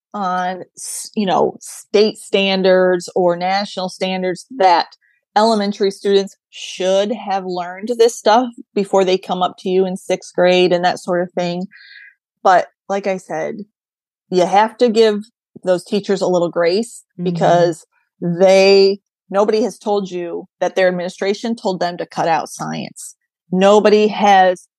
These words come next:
Speaker 1: told you that their administration told them to focus on reading this whole year and they got to give three weeks to the science class.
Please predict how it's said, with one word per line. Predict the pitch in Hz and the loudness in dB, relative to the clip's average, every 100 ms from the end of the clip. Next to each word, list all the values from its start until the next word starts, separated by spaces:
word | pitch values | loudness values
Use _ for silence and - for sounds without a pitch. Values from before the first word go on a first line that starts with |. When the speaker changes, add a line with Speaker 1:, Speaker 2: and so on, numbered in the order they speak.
| _ _ - | _ _ -4
Speaker 1:
told | 226 220 190 | 2 2 0
you | 214 220 | -4 -2
that | 190 | -4
their | 196 196 185 165 | -4 -4 -4 -6
administration | 196 190 190 190 190 175 | -8 -8 -6 -6 -6 -8
told | 180 185 185 | -6 -2 0
them | 185 | -2
to | 185 | -2
focus | - 196 214 208 | 0 0 0 -2
on | 180 | -4
reading | 170 185 202 | -2 -2 -2
this | 214 - | -4 0
whole | 220 | 0
year | 220 220 214 - | 2 0 0 -4
and | 175 | -4
they | 185 190 | -4 0
got | 185 175 - | 0 0 -4
to | 185 | -10
give | 165 180 156 - | -8 -8 -10 -4
three | 185 175 | -2 0
weeks | 170 170 - - - _ - | 0 -4 -8 -18 -20 _ -8
to | 180 170 165 170 | -4 -2 -4 -6
the | 170 | -6
science | - 170 165 - | -6 -4 -6 -10
class. | - 170 151 151 - - | -8 -2 0 -2 -4 -12